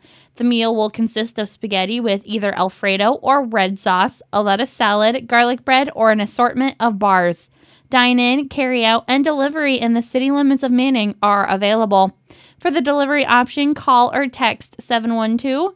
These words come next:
seven nine zero, seven seven nine six by six P M.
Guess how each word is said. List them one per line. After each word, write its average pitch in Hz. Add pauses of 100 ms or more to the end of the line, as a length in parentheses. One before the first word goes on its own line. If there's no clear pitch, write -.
(100)
seven 240
nine 233
zero, 226 (140)
seven 370
seven 220
nine 196
six 220
by 220
six 190
P 214
M. 202